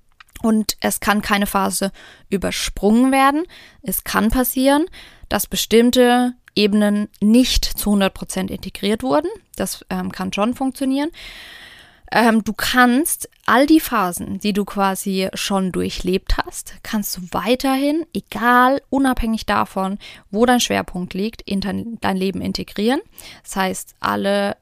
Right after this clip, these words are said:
Phasen, ähm, dort, wo du einen Schwerpunkt hast und alle, die quasi, die du sonst so, ähm, darunter, ähm, durchlaufen hast, logischerweise die, die du noch nicht durchlaufen hast, kannst du noch nicht integrieren. Aber, ähm, ja,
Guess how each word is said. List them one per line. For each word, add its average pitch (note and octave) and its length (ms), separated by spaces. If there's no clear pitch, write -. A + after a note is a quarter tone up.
Phasen, G3 720
ähm, G3 340
dort, G#3 180
wo F#3 80
du F#3 80
einen F3+ 100
Schwerpunkt B3 420
hast C4+ 200
und - 180
alle, F#3 220
die F3 140
quasi, F#3+ 640
die F#3+ 100
du F3+ 100
sonst G3 340
so, F#3 480
ähm, F#3 380
darunter, G3 640
ähm, F3+ 480
durchlaufen G#3+ 460
hast, - 180
logischerweise F#3 560
die, E3+ 200
die F3+ 100
du F#3 100
noch F#3 140
nicht G#3 220
durchlaufen G3 460
hast, F#3+ 220
kannst G3 180
du F#3+ 40
noch F#3+ 100
nicht A3 160
integrieren. A3+ 600
Aber, G3+ 540
ähm, G3 480
ja, E3+ 180